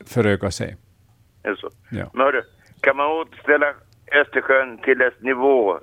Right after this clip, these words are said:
Speaker 2: det, det, det, det, dess glättighet och, och stormar och skär?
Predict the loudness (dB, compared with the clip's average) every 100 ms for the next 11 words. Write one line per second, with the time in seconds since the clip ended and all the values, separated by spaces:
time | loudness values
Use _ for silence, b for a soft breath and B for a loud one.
0 | _ -2 0 0 0 -4 -6 -4 -2 -4
1 | -2 -2 0 0 0 -2 _ _ _ _
2 | -4 0 0 0 0 2 0 -2 -4 -4
3 | -12 -12 -8 -6 0 2 2 2 2 0
4 | -4 -4 0 2 4 0